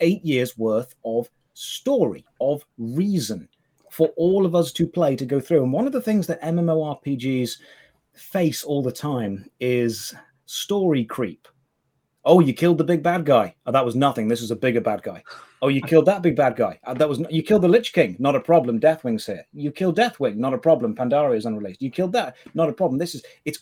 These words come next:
always more and more and more and more and more. And R P Gs do eventually need to end, they need to finish. They need to have that story that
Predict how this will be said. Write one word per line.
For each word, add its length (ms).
always 360
more 200
and 80
more 180
and 80
more 160
and 80
more 160
and 80
more. 200
And 180
R 180
P 200
Gs 320
do 180
eventually 420
need 380
to 340
end, 300
they 120
need 220
to 80
finish. 280
They 80
need 160
to 80
have 160
that 160
story 500
that 220